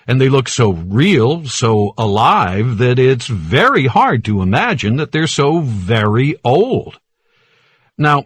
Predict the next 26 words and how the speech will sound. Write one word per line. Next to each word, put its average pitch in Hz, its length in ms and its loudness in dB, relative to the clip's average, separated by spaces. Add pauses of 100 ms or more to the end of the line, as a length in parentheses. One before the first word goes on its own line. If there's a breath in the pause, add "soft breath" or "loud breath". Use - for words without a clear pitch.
not 165 300 4
everyone 135 400 4
agrees 113 580 2
on 92 140 -2
exactly 101 560 -4
how 185 380 2
old. 95 420 -2 (460 soft breath)
A 92 80 -2
number 123 400 2
of 95 100 0
the 95 140 -2
Chauvet 104 520 0
paintings 98 480 -2
have 107 220 -2
been 95 240 -2
dated 131 580 0
by 107 200 -2
a 95 100 -4
lab 117 760 -2
to 113 340 2
thirty 147 400 0
thousand 170 520 0
or 180 120 0
more 135 360 2
years 160 400 0
ago. 139 440 -2